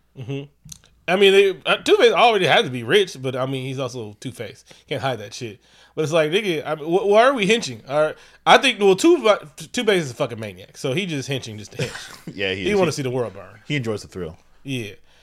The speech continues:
Speaker 1: But, uh, Ed, you're not even crazy yet, baby. You can just rock the shit. You just a little crazy. You just tad crazy.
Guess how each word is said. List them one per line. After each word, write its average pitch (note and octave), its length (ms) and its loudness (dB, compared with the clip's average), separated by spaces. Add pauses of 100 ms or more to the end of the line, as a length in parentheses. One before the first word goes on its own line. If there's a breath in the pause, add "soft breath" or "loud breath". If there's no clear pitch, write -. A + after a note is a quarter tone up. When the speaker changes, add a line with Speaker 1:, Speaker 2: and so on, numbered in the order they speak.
(240 soft breath)
Speaker 1:
But, D3+ 240 2
uh, C3+ 800 0 (800)
Ed, F#3+ 320 4
you're G#3 120 -4
not B3 160 2
even D#3 160 -2
crazy A3 340 0
yet, B2+ 140 -4
baby. F#3+ 240 -6 (720)
You D3+ 100 -12
can D4+ 100 -10
just B2+ 100 -10
rock F#3 220 -2
the C#3 60 -16
shit. B2+ 140 -12
You F3+ 120 -10
just C#3+ 120 -10
a A#2+ 40 -12
little G3+ 180 2
crazy. A2 380 -10
You D#4 80 -18
just C3 160 -18
tad D#3+ 220 -2
crazy. G2+ 380 -20